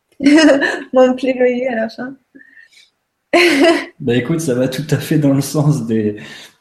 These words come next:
Speaker 2: de vos commentaires. Il y a Monique qui dit : « Merci, arc-en-ciel Margarita », en
Speaker 1: Oui.
Speaker 2: riant.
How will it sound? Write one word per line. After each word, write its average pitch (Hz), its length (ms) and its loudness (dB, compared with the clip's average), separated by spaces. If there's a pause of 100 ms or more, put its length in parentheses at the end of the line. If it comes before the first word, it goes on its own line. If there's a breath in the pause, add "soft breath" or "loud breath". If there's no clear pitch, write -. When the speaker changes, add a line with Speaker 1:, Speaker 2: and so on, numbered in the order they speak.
(140)
Speaker 2:
de 117 140 -4
vos 131 100 -2
commentaires. 139 680 0
Il 120 60 -2
y 117 40 2
a 117 40 4
Monique 147 420 4
qui 127 140 -2
dit : « 147 380 2
Merci, 143 800 -2
arc-en-ciel 135 680 -4
Margarita », 120 960 -6 (480)
en 120 300 -4
Speaker 1:
Oui. 113 160 -6
Speaker 2:
riant. 113 240 -10